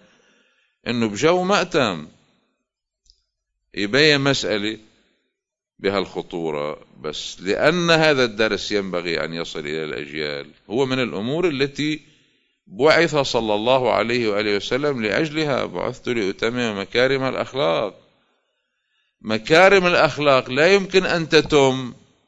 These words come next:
إذا لم يسد باب ال-، التصرف بسوء خلق في البيت.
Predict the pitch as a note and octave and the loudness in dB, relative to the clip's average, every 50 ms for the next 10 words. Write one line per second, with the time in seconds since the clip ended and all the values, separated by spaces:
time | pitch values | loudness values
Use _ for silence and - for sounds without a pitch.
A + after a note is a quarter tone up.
0 | _ _ _ _ _ _ _ _ _ _ _ _ - B2+ C3+ B2 B2+ C3+ C#3 C#3 | _ _ _ _ _ _ _ _ _ _ _ _ -4 -2 0 2 4 4 6 6
1 | C3+ B2+ C3+ C#3 C#3 C3+ C3 C3 A#2+ - - C#3 C3+ C3+ C3 A2+ G#2 - F#2+ F#2+ | 4 4 0 0 0 0 0 -2 -2 -2 0 0 0 0 -2 -6 -18 -18 -12 -6
2 | G#2 A#2 A#2+ B2 B2 B2+ B2+ C3 C3 C3 B2+ A#2 A#2 A2 G#2 G2+ F#2+ F#2 F2+ F2+ | -2 0 2 4 4 4 4 4 2 2 0 -2 -4 -4 -4 -4 -8 -8 -8 -10
3 | F2 F2+ - _ _ _ _ _ _ _ _ _ _ _ _ _ - F2 - - | -10 -12 -16 _ _ _ _ _ _ _ _ _ _ _ _ _ -10 -10 -10 -10
4 | - - G#2+ G2 - - C#3 C#3+ C3 A#2 A2 G#2+ G2+ E2+ - F2+ G#2+ G#2+ - - | -6 -6 -6 -4 0 2 2 2 2 2 0 -2 -2 -2 -4 -8 -8 -6 -6 -4
5 | D3+ D3+ - - - D#3+ D#3 D#3 D3 - - - - A2 - E2 D2+ C#2+ - - | -4 -4 -6 -4 -4 -2 -2 -2 -2 -4 -6 -4 -2 -2 -2 -2 -2 -6 -8 -12
6 | _ _ _ | _ _ _